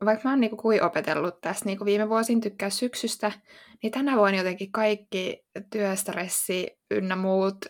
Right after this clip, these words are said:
ö, stressit ja asiat, niin mä en oo jotenkin päässyt fiilikseen. Musta tuntuu, että mä oon mennyt niinku tän alkusyksyn jotenkin ihan semmoisessa sumussa. Et mä sain niinku kurpitsatkin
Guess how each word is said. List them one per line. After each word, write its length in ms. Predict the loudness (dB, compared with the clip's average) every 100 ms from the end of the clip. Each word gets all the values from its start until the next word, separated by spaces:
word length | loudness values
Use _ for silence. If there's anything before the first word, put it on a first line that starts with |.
| -16 _ -10
ö, 80 | -8
stressit 720 | -4 0 2 4 4 2 2
ja 200 | 2 2
asiat, 500 | 2 0 2 0 2
niin 320 | 2 2 2 -2
mä 140 | -2
en 120 | 2
oo 60 | 2
jotenkin 260 | 2 0
päässyt 280 | 0 0 -2 2
fiilikseen. 720 | 4 4 -2 -4 -4 -4 -6 -6
Musta 140 | -6
tuntuu, 180 | -2 0
että 100 | 2
mä 60 | 2
oon 80 |
mennyt 240 | 2 0 -2
niinku 240 | -6 -8 -10 -8
tän 200 | -6 -2
alkusyksyn 520 | -2 -2 -6 -6 -4
jotenkin 240 | -4 -4 -6
ihan 200 | -6 -8
semmoisessa 400 | -8 -8 -6 -2
sumussa. 480 | 0 0 -2 -4 -6 _ -20 -20 -20 _
Et 80 | -2
mä 100 | 0
sain 240 | 2 2 2
niinku 180 | 0
kurpitsatkin 840 | 0 0 0 -2 -4 -6 -2 -4